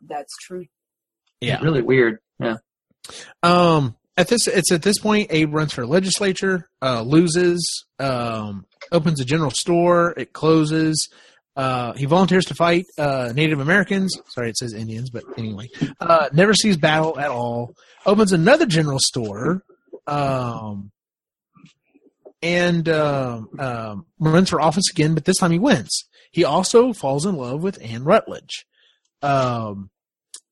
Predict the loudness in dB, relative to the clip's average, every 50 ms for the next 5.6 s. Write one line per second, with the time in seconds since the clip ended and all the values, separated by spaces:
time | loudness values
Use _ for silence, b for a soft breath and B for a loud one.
0 | _ -8 -6 -6 -4 -6 -6 -8 -8 -10 -10 -12 _ _ _ _ _ _ _ _
1 | _ _ _ 0 2 2 2 4 4 2 2 4 4 4 4 4 2 2 2 2
2 | 2 2 0 -2 -2 -2 -2 0 0 0 0 0 -2 -4 -4 0 0 2 2 2
3 | 2 0 -2 -4 -4 -4 -4 -4 -4 -6 -4 -2 0 0 0 0 0 0 0 0
4 | 0 -2 -4 b b b b b _ -2 -2 -2 -2 -2 -2 -2 -2 0 0 0
5 | -2 -2 -4 -4 -4 -4 -2 -2 -2 -4 -4 -4